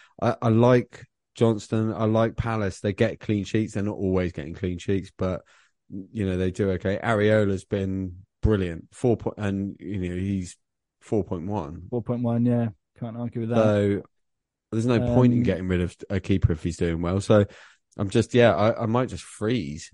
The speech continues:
Speaker 1: I, I don't know.
Speaker 2: Yeah, I mean, that's, uh, it's certainly, I've, I've never done that either, but yeah, I can't, you know, looking at your team,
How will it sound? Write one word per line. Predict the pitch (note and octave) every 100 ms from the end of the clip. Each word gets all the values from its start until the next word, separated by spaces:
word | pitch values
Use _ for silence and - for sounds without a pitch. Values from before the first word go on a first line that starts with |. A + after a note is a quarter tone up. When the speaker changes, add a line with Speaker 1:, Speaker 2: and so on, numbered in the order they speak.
| G2+ -
Speaker 1:
I, | D#2+ _
I | G2+
don't | G2 F2+
know. | G#2+ G#2+ E2 - _ _ _ _ _ _ _ _ _ _ _
Speaker 2:
Yeah, | C#3 D#3+ F3+ -
I | C3+
mean, | C3 C3
that's, | C3+ C3+ - - - -
uh, | C3 C3+
it's | D3 B2
certainly, | - C#3 B2 B2+
I've, | C3 B2+ B2+ -
I've | C3 B2
never | A#2 A2+
done | A#2+ B2
that | B2+ B2 -
either, | B2+ A#2+ B2+
but | B2 B2 B2+
yeah, | B2+ B2
I | B2
can't, | - C3+ A#3+ A#3 _ _ _ _
you | B2
know, | A#2
looking | A#2+ B2+ B2
at | B2
your | B2
team, | - B2+ A#2+ A#2+